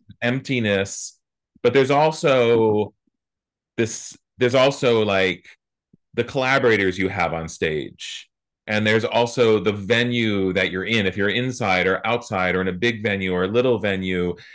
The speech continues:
And then there's also the whole history of the training that you bring with you, right? So there's all these elements that are present,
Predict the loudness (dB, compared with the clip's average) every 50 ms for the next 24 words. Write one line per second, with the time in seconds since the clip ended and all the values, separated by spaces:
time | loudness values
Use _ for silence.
0 | -20 -12 -6 -4 -2 0 2 2 2 2 4 4 4 4 2 2 2 2 2 2
1 | 0 0 0 -2 -2 -2 -2 -2 -4 -4 -4 -4 -4 -4 0 0 0 0 -2 -4
2 | -10 -10 -8 -8 -6 -6 -4 -4 -4 -4 -2 -4 -4 -4 -4 -6 -4 -2 -2 -2
3 | 0 0 -2 -2 -2 -2 -2 -4 -6 -6 -6 -6 -6 -10 -14 _ _ _ _ _
4 | _ _ _ _ _ _ _ _ _ _ _ _ _ -2 0 2 2 0 0 -2
5 | 0 0 0 2 2 4 4 2 2 2 0 0 -2 -2 -4 -2 0 0 0 0
6 | 0 -2 -4 -4 -8 -8 -4 -2 0 2 2 2 2 2 2 0 0 -4 -6 _
7 | _ _ _ _ _ _ _ _ _ _ _ _ _ -20 -12 -4 -2 0 2 2
8 | 2 0 -2 -2 -2 -6 -12 -18